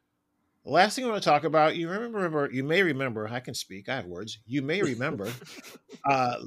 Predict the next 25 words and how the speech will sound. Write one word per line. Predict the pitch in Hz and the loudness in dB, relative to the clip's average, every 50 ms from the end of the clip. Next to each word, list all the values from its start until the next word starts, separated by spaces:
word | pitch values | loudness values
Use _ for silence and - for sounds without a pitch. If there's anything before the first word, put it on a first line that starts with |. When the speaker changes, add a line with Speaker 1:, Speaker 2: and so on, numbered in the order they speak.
| - - | -10 -6
Speaker 1:
last | 127 127 135 135 147 151 131 - 147 | -4 0 2 4 4 2 2 -2 0
week | 135 147 147 127 - | 2 2 2 2 0
I | 135 131 | -2 -2
talked | 127 - - 151 139 117 135 | -2 2 2 2 2 2 0
about | 127 131 127 123 | 0 0 0 0
the | 120 | -2
Tomorrow | - 113 120 120 127 127 | -6 -6 -2 -2 -2 0
People, | 127 135 139 123 143 143 143 139 - | -2 -4 -2 0 0 0 0 -2 -6
Speaker 2:
Mm-hmm. | 147 151 151 175 202 | -8 -4 -2 0 2
Speaker 1:
uh, | 127 127 120 | 2 2 2
that | 123 117 | 2 0
show | - - 139 131 | -2 -2 -2 -2
from | 117 - 123 | -2 -4 -4
nineteen | 120 123 123 - - 123 | -4 -4 -4 -6 -10 -12
seventy-three, | - - 135 123 120 117 117 123 131 135 135 | -8 -6 -6 -4 -4 -6 -6 -4 -6 -4 -2
which | 127 117 | -2 -2
Speaker 2:
Yep. | 107 120 | -2 -2
Speaker 1:
I | 117 | -4
said | - - 127 113 | -6 -6 -8 -8
was | 101 110 113 104 | -8 -8 -10 -10
a, | 107 104 101 _ _ | -10 -12 -14 _ _
a, | 113 123 113 107 107 - _ - - _ _ _ _ _ - - | -8 -8 -6 -8 -10 -12 _ -20 -20 _ _ _ _ _ -4 0
a | 117 123 117 113 107 104 95 95 - | 0 2 2 0 -2 -6 -8 -12 -14
cross | - - - 151 147 143 - | -6 -2 2 2 2 2 0
between, | - 156 139 123 - - 147 143 135 135 131 131 131 127 | -4 -4 -4 -4 -4 -4 -2 -2 -2 -2 -4 -6 -6 -8